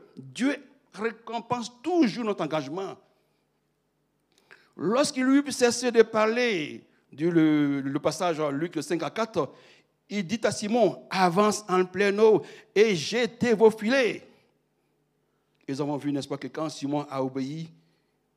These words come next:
il ne pouvait plus retirer le, le filet, tellement la pêche était abondante. Alléluia. Alléluia. Toute action de notre part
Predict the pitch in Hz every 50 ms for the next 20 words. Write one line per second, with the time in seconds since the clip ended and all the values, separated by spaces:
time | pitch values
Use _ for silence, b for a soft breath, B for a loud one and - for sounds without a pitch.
0 | _ _ - 117 117 117 117 117 113 120 117 117 139 139 139 139 131 _ _ 127
1 | 123 _ _ 123 127 123 123 120 117 _ - 120 120 120 - 120 117 117 110 -
2 | - - 170 160 151 147 143 151 156 156 - - _ _ _ _ 156 131 123 117
3 | - - 139 131 - - _ - 123 - 139 131 - 123 120 120 123 123 120 120
4 | 120 - - _ _ - 135 143 151 170 175 180 190 190 170 - - b b b
5 | b b b b b b b b b _ - 175 170 175 175 180 190 190 202 190
6 | 165 147 - _ - - 302 302 - - - - 190 175 - - 240 202 185 196
7 | 208 208 208 - 208 208 208 196